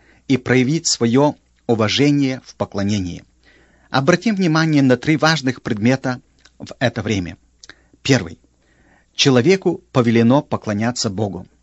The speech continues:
Всякий раз, когда Бог повелевает человеку,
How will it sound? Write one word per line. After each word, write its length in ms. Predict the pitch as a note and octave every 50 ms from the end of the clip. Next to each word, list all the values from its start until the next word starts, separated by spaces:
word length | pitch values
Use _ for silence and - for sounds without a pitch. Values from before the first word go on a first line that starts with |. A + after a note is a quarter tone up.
| _ _ _ _ _ _ _ - -
Всякий 420 | - - - - B2 B2 - - B2+
раз, 280 | B2 C3+ C#3+ C#3 -
когда 300 | - C3 B2 G#2+ A2+ C3
Бог 320 | A#2+ G#2+ C3+ D3 C#3 - -
повелевает 580 | - B2 A#2 B2+ C3 C3 C3+ C#3 D3 D#3 B2+
человеку, 640 | - - B2 A#2 A2 G#2 A#2 B2 B2 - D3 C#3+ D3